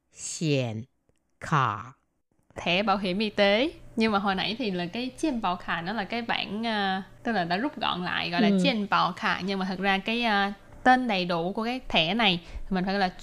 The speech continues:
Speaker 2: Toàn民健康Bảo Hiểm Ka. Tức là thẻ bảo hiểm y tế toàn dân.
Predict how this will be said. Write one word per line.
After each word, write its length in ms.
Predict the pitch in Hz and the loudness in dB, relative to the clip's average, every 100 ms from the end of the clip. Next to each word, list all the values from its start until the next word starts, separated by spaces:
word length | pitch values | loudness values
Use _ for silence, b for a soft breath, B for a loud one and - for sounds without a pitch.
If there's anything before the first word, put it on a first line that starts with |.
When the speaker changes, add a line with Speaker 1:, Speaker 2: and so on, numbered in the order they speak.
| - | -6
Speaker 2:
Toàn 320 | 208 202 233 | 0 2 2
民 260 | 233 185 196 - - | 0 0 -2 -6 -14
健 320 | - 294 240 202 | -2 0 2 0
康 380 | - 254 262 269 - - | 0 0 0 -6 -16 4
Bảo 240 | 185 170 226 - | 6 6 2 -4
Hiểm 220 | 185 180 | -4 -4
Ka. 400 | 214 - - - - _ _ _ b b - - | -6 -2 -2 -2 -14 _ _ _ b b -8 -4
Tức 160 | 262 | 2
là 220 | 214 175 - | 4 4 0
thẻ 260 | - 180 208 | -2 0 2
bảo 200 | 190 175 | 2 0
hiểm 200 | 185 180 | 0 -4
y 120 | - 190 | -2 0
tế 260 | 190 190 247 | 0 -2 -2
toàn 220 | 220 170 | -2 2
dân. 220 | 180 202 | 4 4